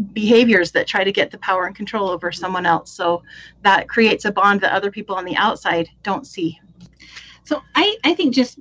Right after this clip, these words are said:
Speaker 2: um, to point out some of the things Mindy said, just listen non-judgmentally,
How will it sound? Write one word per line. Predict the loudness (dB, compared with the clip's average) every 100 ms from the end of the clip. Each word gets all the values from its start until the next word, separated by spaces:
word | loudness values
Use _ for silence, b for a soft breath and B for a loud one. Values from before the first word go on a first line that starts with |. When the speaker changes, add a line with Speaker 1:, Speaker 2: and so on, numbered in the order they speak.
| -2
Speaker 2:
um, | 0 0 -4 -10 -14 -10
to | -10 -10 -16 _ _ _
point | -4 -2 0
out | -2
some | -4
of | -4
the |
things | -4 -6 -4
Mindy | -2 -2
said, | -4 -6
just | -6 -2
listen | -2 2 2
non-judgmentally, | 2 0 -2 -2 0 0 0 0 2 2